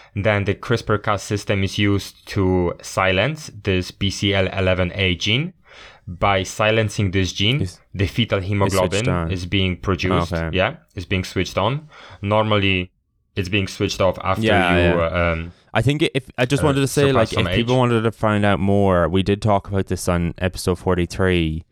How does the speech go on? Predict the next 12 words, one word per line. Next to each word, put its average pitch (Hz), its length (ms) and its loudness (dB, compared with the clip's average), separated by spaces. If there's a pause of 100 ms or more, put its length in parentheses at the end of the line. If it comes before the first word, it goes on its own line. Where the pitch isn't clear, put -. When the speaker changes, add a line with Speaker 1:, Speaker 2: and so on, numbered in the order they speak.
(640)
Speaker 2:
Genie, 104 560 0
Genie 107 480 2
in 98 100 2
a 95 60 0
Bottle. 87 540 0 (460)
Um, 90 600 2
Speaker 1:
Genie 98 320 2
in 95 60 2
a 95 60 2
Bottle. 92 560 0
Speaker 2:
<laughs> - 0 -
so, 95 800 2